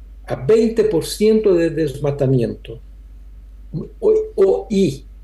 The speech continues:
veinte por ciento de degradación, o sea, cuando cuarenta por ciento de la floresta esté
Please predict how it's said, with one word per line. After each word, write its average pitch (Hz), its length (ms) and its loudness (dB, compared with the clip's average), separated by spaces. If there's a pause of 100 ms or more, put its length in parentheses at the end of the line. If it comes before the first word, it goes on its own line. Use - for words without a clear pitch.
veinte 214 460 2
por 160 200 0
ciento 196 440 0
de 143 180 2
degradación, 147 1000 2
o 147 60 -12
sea, 135 260 -2
cuando 147 320 0
cuarenta 214 600 2
por 160 160 -2
ciento 214 420 2
de 170 140 4
la 151 100 0
floresta 127 600 -4
esté - 580 0